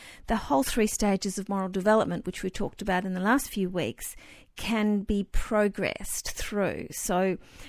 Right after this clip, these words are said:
you basically need to have the conflict, which raise dilemmas, um, that make us think differently. Oh, it also means that our reactions to conflicts from in-,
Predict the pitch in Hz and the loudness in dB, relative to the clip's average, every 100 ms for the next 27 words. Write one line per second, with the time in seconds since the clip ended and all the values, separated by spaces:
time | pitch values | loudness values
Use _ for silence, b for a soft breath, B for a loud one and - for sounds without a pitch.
0 | B - - 269 320 269 233 - 208 196 | B -2 4 6 4 0 -2 -2 2 2
1 | 214 254 277 185 196 190 190 - - - | 6 8 6 4 -4 -4 -4 -4 -6 -2
2 | 196 - - - - 175 170 - - 190 | -2 -4 -8 -8 -6 -4 -4 -6 -4 0
3 | 180 185 - 160 185 240 262 269 247 - | 2 0 -2 -2 4 8 10 8 6 -2
4 | B B B - 180 190 185 - 208 - | B B B -6 -2 0 0 0 -2 0
5 | 214 - 330 403 185 - - - - - | -2 0 0 0 -6 -8 -8 -8 -10 -12
6 | - _ _ B B B B B - - | -20 _ _ B B B B B -8 0
7 | 240 - 339 - 262 233 226 226 214 196 | 4 6 6 6 8 8 8 6 4 6
8 | 208 233 - 226 - 214 - 220 - - | 4 4 2 -2 -2 -4 0 0 0 -6
9 | - 202 196 | -4 -2 0